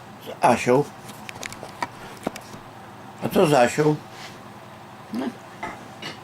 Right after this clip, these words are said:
Jak ona mnie tak traktuje, to po prostu trzeba powiedzieć krótko,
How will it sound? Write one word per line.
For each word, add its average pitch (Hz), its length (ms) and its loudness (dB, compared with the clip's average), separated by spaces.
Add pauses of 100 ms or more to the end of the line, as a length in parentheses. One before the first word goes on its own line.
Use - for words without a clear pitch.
(200)
Jak 131 220 4
ona 156 220 8
mnie 151 160 8
tak - 200 0
traktuje, 147 680 6
to 175 180 2
po 175 140 -4
prostu 165 420 -4 (1300)
trzeba 160 420 6 (160)
powiedzieć 127 460 4
krótko, 104 500 4